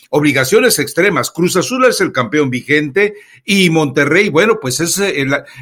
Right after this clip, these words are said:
no es la mejor nómina del torneo, pero sí es la nómina más cara del torneo.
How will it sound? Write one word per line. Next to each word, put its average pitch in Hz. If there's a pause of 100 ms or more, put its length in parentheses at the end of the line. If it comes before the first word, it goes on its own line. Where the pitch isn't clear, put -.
no 202
es 240
la 226
mejor 202
nómina 208
del 135
torneo, 147 (280)
pero 143
sí 196
es 214
la 180
nómina 185
más 170
cara 202
del 113
torneo. 113